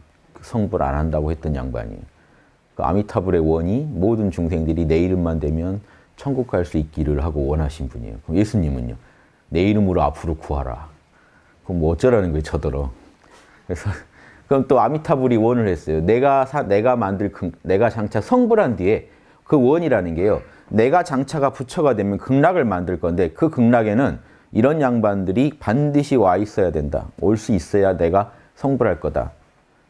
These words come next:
그러니까 우주 성부가, 그러니까 즉 이거죠. 비로자나 부처님, 위대한 그 부처님이 요걸 보장 안 해줄 거면 나 성불 안 하겠다라고 사십팔 가지 원을 세워요. 그 원 안에 다 들어있어요.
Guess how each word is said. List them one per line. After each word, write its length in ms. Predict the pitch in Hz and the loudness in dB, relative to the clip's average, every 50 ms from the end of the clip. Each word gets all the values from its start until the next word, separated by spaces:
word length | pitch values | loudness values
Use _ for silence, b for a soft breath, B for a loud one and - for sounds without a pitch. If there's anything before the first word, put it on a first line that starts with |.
| _ _ _ _ _ _ _ _ _ _ _ _ _ _ | _ _ _ _ _ _ _ _ _ _ _ _ _ _
그러니까 260 | - 104 113 127 175 | 0 2 4 4 4
우주 300 | 196 165 175 160 139 107 - - _ - | 4 4 2 2 2 0 -2 -10 _ -14
성부가, 680 | - - 220 220 214 190 180 160 151 160 151 135 92 85 | -2 0 2 2 2 2 0 0 2 2 2 2 0 0
그러니까 160 | 90 98 95 | 0 -2 -2
즉 300 | - - 139 131 - - - | 0 0 -2 -2 -2 -6 -6
이거죠. 360 | - 104 120 117 98 95 87 | 0 2 2 2 2 0 -2
비로자나 720 | - - 165 175 190 175 175 156 147 147 139 131 120 107 | 0 0 2 2 4 4 2 2 2 2 2 0 0 -2
부처님, 520 | - 117 117 - 139 117 107 92 82 82 110 | -4 -10 -10 -6 -2 -2 0 0 0 0 0
위대한 540 | 160 160 165 156 147 143 139 127 113 101 - | 0 2 2 4 4 4 2 0 -2 -2 -6
그 100 | - 101 | -8 -8
부처님이 640 | 104 107 - - 123 110 107 107 110 117 113 98 | -8 -8 -2 -2 0 2 2 4 4 4 4 4
요걸 320 | 98 98 107 117 113 113 | 2 2 2 2 0 0
보장 320 | - 127 123 117 120 107 98 | 0 -2 2 2 2 2 2
안 120 | 87 92 | 0 0
해줄 220 | 98 95 95 87 - | -2 -2 -4 -2 -2
거면 260 | 95 90 92 90 87 | -2 0 0 0 0
나 120 | 85 87 | 0 -2
성불 340 | 85 - 120 113 101 107 92 | -2 -2 -4 -4 -2 0 0
안 140 | 78 71 78 | 0 0 0
하겠다라고 720 | 87 87 82 82 78 - 80 76 73 71 71 76 78 - - - _ | -2 -4 -4 -6 -6 -6 -6 -4 -4 -4 -2 -2 -4 -4 -4 -10 _
사십팔 560 | _ - - 151 165 156 - - - 156 147 135 | _ -4 -4 -4 -4 -4 -10 -8 -2 0 2 2
가지 220 | 135 123 113 104 | 2 2 2 2
원을 300 | 95 95 101 101 98 92 | 2 2 2 2 0 -2
세워요. 320 | - 110 98 92 78 - 82 - _ b b b b b b b b b b b _ - | -2 -2 -2 -2 -4 -4 -8 -14 _ b b b b b b b b b b b _ 0
그 180 | 120 117 110 113 | 2 4 4 4
원 140 | 135 143 131 | 4 4 2
안에 260 | 120 104 101 107 101 | 2 2 2 0 -2
다 200 | - - 104 104 | -2 -2 -4 -2
들어있어요. 440 | - 120 101 80 73 - - - | 0 0 0 -2 -2 -6 -10 -14